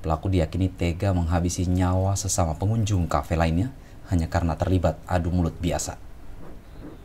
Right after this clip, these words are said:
Usai sudah pelarian Nando Rumapea, pemuda sembilan belas tahun warga Jalan Musyawarah Tanah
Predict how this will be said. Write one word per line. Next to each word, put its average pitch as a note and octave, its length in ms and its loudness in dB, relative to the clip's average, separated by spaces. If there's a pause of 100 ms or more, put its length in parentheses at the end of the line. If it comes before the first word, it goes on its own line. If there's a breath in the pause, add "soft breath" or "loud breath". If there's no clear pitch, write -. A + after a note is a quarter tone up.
(280)
Usai F#2 240 2
sudah G#2+ 240 2
pelarian F#2 320 4
Nando F2+ 400 4
Rumapea, F2 560 2
pemuda E2+ 240 2
sembilan E2 320 2
belas D#2+ 160 0
tahun F2 320 0
warga D#2+ 320 2
Jalan D#2+ 240 2
Musyawarah D#2 640 2
Tanah D2+ 240 0